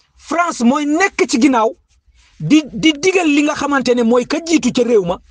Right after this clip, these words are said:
la mu war a def. Ci réew Afrique yépp yi nga xamante ne France moo ko diriger, noonu lay demee. Réew Afrique yi nga xamante ne France moo koy diriger mës ta def élection yu sedd.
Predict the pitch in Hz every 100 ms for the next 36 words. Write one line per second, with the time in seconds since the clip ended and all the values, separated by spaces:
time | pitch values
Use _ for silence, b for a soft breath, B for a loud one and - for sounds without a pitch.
0 | - 190 202 208 170 143 - _ _ b
1 | b b - 359 415 392 403 392 381 403
2 | 453 - 320 302 - 269 247 226 214 220
3 | 208 160 185 175 160 139 113 - - 175
4 | 220 185 147 131 - - _ - - -
5 | - _ - - - b b b b -
6 | 285 349 392 370 - 339 330 339 320 294
7 | 339 330 339 330 302 294 247 311 302 247
8 | 285 277 233 269 269 202 240 294 - 277
9 | 254 - 247 240 - 226 220 240 277 214
10 | 139